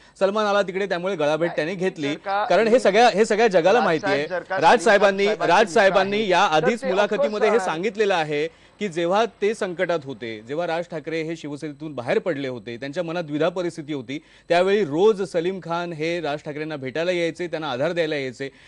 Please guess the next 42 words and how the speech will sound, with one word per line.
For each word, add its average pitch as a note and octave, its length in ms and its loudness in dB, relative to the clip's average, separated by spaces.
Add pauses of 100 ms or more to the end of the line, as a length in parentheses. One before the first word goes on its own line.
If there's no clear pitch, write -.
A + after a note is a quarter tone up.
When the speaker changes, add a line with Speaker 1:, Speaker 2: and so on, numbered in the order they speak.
(100)
Speaker 1:
हे F#3+ 100 2
राज G3 200 2
ठाकरेंनी A3+ 300 -2
स्वतः G3 280 -2
मुलाखतीत G#3 440 0
सांगितलेलं E3 460 -4
आहे. B2 80 -2
त्यामुळे F#3 200 -6
त्यांचे F#3+ 260 -4
संबंध G3 380 -6
किती G#3+ 200 -6
जवळचे F#3+ 420 -2
आहेत G#3 100 -8
हे G#3+ 60 -8
सगळ्यांना F3 320 -4
माहिती C#3 280 -8
आहे. B2+ 100 -8 (280)
त्यांचं E3+ 240 0 (120)
टायमिंग F#3 440 0
चुकलं F3 320 -4
का, F#3+ 120 -2
यावरच F#3 440 0
आपण G3 200 -6
सुरुवातीपासून F3 640 -6
चर्चा D3 280 -6
करतोय. A#2+ 280 -10 (320)
ठीक A#3 140 0
आहे, B3 80 6
आता G#3 180 2
हा F#3+ 160 2
राजकारण्यांचा F#3 500 -4
मुद्दा F3+ 280 -4
जो F3 100 -2
आहे E3+ 220 0
तो F3+ 120 -6
आपण F3+ 300 -2
थोडा F3 120 -2
बाजूला D#3 300 -4
ठेवूया, E3+ 240 0
कारण F3+ 200 -2
शेवटी E3 340 -8
सगळं F#3 360 -2